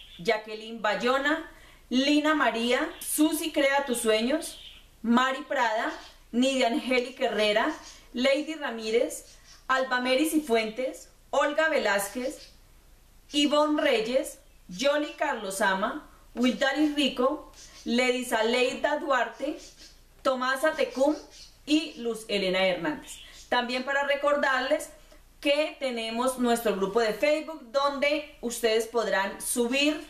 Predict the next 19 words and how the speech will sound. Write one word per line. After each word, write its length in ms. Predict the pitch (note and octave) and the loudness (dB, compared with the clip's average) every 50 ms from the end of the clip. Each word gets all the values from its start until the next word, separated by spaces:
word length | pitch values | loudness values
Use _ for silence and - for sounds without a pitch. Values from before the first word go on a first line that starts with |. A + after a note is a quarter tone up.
| - - - - - - - | -20 -20 -20 -20 -20 -16 -10
los, 440 | - A3 A3 A#3 A#3 A3+ A3+ - - | -4 0 2 2 2 0 -2 -8 -14
las 400 | A3+ A3 G#3+ G#3 G#3 G#3 G#3 - | -8 -2 0 0 0 0 0 -2
imágenes, 920 | G3 F#3 F#3+ A3 A#3 B3+ C4 C#4 C#4+ D4 D#4 D4+ D4 D4+ D4+ D4+ D#4+ D4+ | -2 -2 0 2 2 2 0 0 -2 -2 -2 0 2 2 4 4 2 2
las 240 | - - F#3+ F3+ - | 0 0 -2 -2 -4
fotos, 580 | - B3 B3+ C4 C4 C4 C4+ C#4 C#4 C4+ C4+ - - - - - - - - | -2 0 2 2 2 2 2 2 2 2 0 -6 -14 -20 -20 -20 -20 -6 0
eh, 300 | C4 C#4 C#4+ D4 D4+ D4 | 2 2 2 2 0 0
de 100 | - C#4 | 0 -2
los 120 | C#4 C#4 C#4+ | -2 -2 -4
proyectos 460 | D4 C#4+ C4 B3+ B3 A#3+ - B3+ B3 | -6 -6 -2 0 -2 0 0 -2 -2
que 80 | - C4+ | 0 0
han 100 | A#3 A#3 | 0 0
hecho 220 | A#3+ A#3 B3+ B3 | -2 0 2 2
basados 500 | A3+ G#3 G3+ G#3 F#3 F#3 F#3 G3 - - - | 2 2 2 2 4 4 4 4 2 -2 -2
en 480 | - C4 C4 C#4 D4 C#4+ G#3 G#3+ A3+ A3+ | 0 2 2 2 2 -2 -4 -6 -6 -6
mis 280 | A3+ A3+ B3 B3 - | -4 -4 -6 -6 -4
tutoriales. 720 | - A#3+ A#3 A#3+ C4 B3+ B3 B3 A#3 A#3 A3+ A#3+ B3 B3 B3 - - | -4 -4 -2 0 0 0 0 0 0 0 2 0 0 -2 -4 -6 -2
Pueden 220 | - G#3+ G#3+ G#3+ G#3+ | 0 2 2 2 2
también 280 | A3+ G#3 G3 F#3+ F#3 | 0 -2 -2 -2 -6
dejar 240 | F#3 G#3 G#3+ G3+ G3 | -6 -2 -2 -2 -2